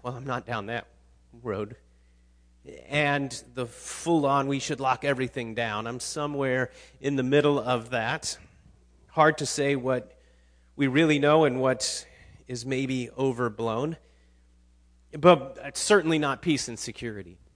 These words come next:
There are people who are getting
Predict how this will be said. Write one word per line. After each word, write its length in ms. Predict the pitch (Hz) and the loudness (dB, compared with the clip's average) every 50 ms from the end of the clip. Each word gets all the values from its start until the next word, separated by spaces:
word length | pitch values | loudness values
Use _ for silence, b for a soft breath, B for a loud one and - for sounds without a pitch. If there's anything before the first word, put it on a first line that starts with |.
| _ _ _ _ - | _ _ _ _ 0
There 160 | 156 151 135 | 2 4 6
are 160 | 139 143 147 | 6 6 4
people 320 | 139 - 165 - - 139 120 | 4 2 -2 -2 -2 -2 -2
who 160 | 131 127 113 | -2 -2 -2
are 240 | 110 113 117 110 - b b b b b b b b b b b _ _ | 0 -2 -2 -4 -6 b b b b b b b b b b b _ _
getting 340 | - 120 104 104 107 110 104 | -6 -6 -6 -6 -8 -12 -14